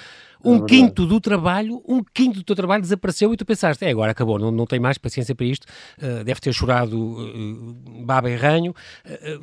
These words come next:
Speaker 2: eh, oficialmente dizes que não, quase, quase chorei, ma-, mas claro, deve ter sido desesperante. Mas agarraste
Speaker 1: Não,
Speaker 2: outra vez ao
Speaker 1: foi,
Speaker 2: trabalho. <laughs>
Speaker 1: foi numa altura em que já, já tinha o trabalho muito avançado.
Speaker 2: Céus.
Speaker 1: Eh, eu,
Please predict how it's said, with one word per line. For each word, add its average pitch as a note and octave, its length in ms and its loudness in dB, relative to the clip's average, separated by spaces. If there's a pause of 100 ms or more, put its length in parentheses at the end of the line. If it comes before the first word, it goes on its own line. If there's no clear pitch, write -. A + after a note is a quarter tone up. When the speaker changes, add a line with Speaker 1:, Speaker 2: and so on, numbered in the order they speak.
Speaker 2:
eh, D3+ 80 -14
oficialmente C#3+ 640 2
dizes B2+ 140 -2
que - 120 -8
não, C3+ 220 2
quase, B2 400 0
quase D3+ 240 2
chorei, C3+ 460 -4
ma-, B2 200 -6
mas B2+ 180 -8
claro, G2+ 260 -4
deve A#2+ 160 -4
ter B2 120 -6
sido C3+ 360 -8
desesperante. C3 720 -2 (360)
Mas B3 300 0
agarraste A3 380 2
Speaker 1:
Não, - 80 4
Speaker 2:
outra A3 80 0
vez G#3+ 100 6
ao G3 100 8
Speaker 1:
foi, A#3+ 80 2
Speaker 2:
trabalho. G#3+ 300 0
<laughs> - 720 -10
Speaker 1:
foi D3+ 140 -4
numa C#3 240 8
altura C#3 400 2
em B2+ 100 0
que A#2+ 400 -4 (300)
já, G#2 380 -12
já G2+ 160 -8
tinha A2 340 0
o G#2 300 -10
trabalho A2 300 2
muito A2+ 220 4
avançado. A#2 640 2 (580)
Speaker 2:
Céus. G#2+ 200 -10
Speaker 1:
Eh, A#2 260 6
eu, A2+ 140 4